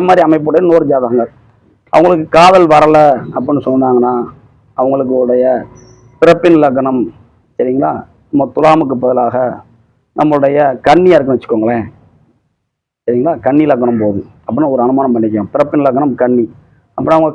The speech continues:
காதல் வயப்பட மாட்டாங்க. தெய்வீக அனுகிரகம், சாமி, சாமி, சாமி, கோயிலு, கோயிலும் போயிடுவாங்க. அன்பு தான், கடவுள்கிட்ட செலுத்தினால் அன்பு தான், நம்ம மாதிரி மனுஷ பிறவிகளை செலுத்தினால் அன்பு தான், மிருகங்களை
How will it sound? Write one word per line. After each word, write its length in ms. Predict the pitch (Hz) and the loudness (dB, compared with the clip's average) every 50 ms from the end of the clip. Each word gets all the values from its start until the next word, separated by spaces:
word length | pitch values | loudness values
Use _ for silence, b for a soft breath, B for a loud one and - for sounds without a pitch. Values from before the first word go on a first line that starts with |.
| - | -2
காதல் 260 | 147 143 143 147 147 135 | -2 0 0 2 0 0
வயப்பட 320 | 135 123 117 131 120 123 120 117 | -2 -2 -4 -4 -4 -2 -2 -2
மாட்டாங்க. 320 | 110 101 107 104 98 101 - - _ - 127 | -2 -4 -4 -4 -4 -6 -8 -8 _ 0 2
தெய்வீக 540 | 151 175 185 185 180 180 180 180 180 175 175 170 | 2 2 2 2 0 0 2 2 2 2 2 0
அனுகிரகம், 500 | 156 139 131 143 135 127 120 131 127 117 98 80 - _ _ _ _ _ _ _ _ _ _ _ _ | 0 -2 -2 0 0 0 0 0 -2 -2 -4 -6 -12 _ _ _ _ _ _ _ _ _ _ _ _
சாமி, 260 | - 131 143 151 147 131 120 127 | -2 0 0 0 0 0 -2 -2
சாமி, 240 | 135 143 147 147 127 117 | -2 -2 -2 -2 -2 -2
சாமி, 240 | - 135 135 147 143 123 113 143 | -2 -2 -2 -2 -2 -2 -2 -2
கோயிலு, 240 | 143 143 143 131 120 120 | -2 0 0 -2 -2 -2
கோயிலும் 220 | 131 139 147 139 | -2 -2 -2 -2
போயிடுவாங்க. 340 | 113 104 101 92 92 90 - - - _ _ _ _ _ _ _ _ _ _ _ - 120 | -2 -4 -4 -4 -6 -6 -8 -16 -20 _ _ _ _ _ _ _ _ _ _ _ -6 -4
அன்பு 200 | 127 165 190 190 196 190 | -2 0 0 0 0 0
தான், 160 | 165 131 - - - - _ _ _ _ _ _ _ _ _ _ _ _ _ - | 0 -2 -2 -6 -14 -20 _ _ _ _ _ _ _ _ _ _ _ _ _ -2
கடவுள்கிட்ட 360 | 123 131 147 156 156 143 147 135 | 2 2 4 2 2 2 0 -2
செலுத்தினால் 380 | 135 135 135 131 147 147 151 139 | -2 -2 -2 -2 -2 -2 0 -2
அன்பு 180 | 127 127 127 127 123 | -2 -2 -2 -2 -2
தான், 140 | 135 160 185 185 - - - - - - - - - - - _ _ _ | -2 -2 -4 -6 -10 -18 -20 -20 -20 -20 -20 -20 -20 -20 -20 _ _ _
நம்ம 180 | 139 135 139 143 139 139 | -2 0 0 2 2 4
மாதிரி 220 | 143 147 147 151 147 139 135 117 - - - - - | 4 4 4 2 0 0 -2 -6 -8 -10 -16 -12 -6
மனுஷ 220 | - 139 147 - - 160 147 | -4 -2 -2 0 0 -2 0
பிறவிகளை 300 | 147 139 139 135 131 123 - | 0 0 0 0 -2 -2 -2
செலுத்தினால் 340 | - 123 120 123 131 131 131 120 | -4 -4 -2 -2 -2 -2 0 0
அன்பு 180 | 123 123 123 120 131 | 0 0 -2 -2 -2
தான், 120 | 139 175 190 - - - 143 | -4 -4 -6 -10 -6 -2 0
மிருகங்களை 380 | 143 156 175 180 175 165 160 151 | 2 2 4 4 4 2 2 0